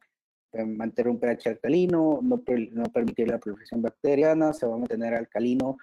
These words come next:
por más de siete días, es radioopáquico, de aplicación sencilla, con una sola capa, es decir,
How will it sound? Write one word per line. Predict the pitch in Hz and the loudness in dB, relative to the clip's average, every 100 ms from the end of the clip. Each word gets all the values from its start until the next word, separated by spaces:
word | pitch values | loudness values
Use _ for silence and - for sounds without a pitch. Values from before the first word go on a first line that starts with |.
| - _ _ - _ | -20 _ _ -20 _
por | 113 | 0
más | 113 120 | 2 2
de | 117 | 0
siete | 120 110 117 | -4 -2 2
días, | 147 147 135 | 4 4 0
es | 120 | -2
radioopáquico, | 123 113 107 - 160 - - 135 143 | -2 -2 -2 0 0 0 -8 -2 0
de | |
aplicación | 113 - 110 - 113 | -2 -6 -8 -6 -8
sencilla, | 110 110 - 170 160 156 | -8 -6 -2 2 2 0
con | 117 123 | -2 0
una | 120 | 0
sola | - 120 - | 0 0 0
capa, | - 135 - | -2 -2 0
es | 131 | 0
decir, | 123 - 123 | 0 -2 -2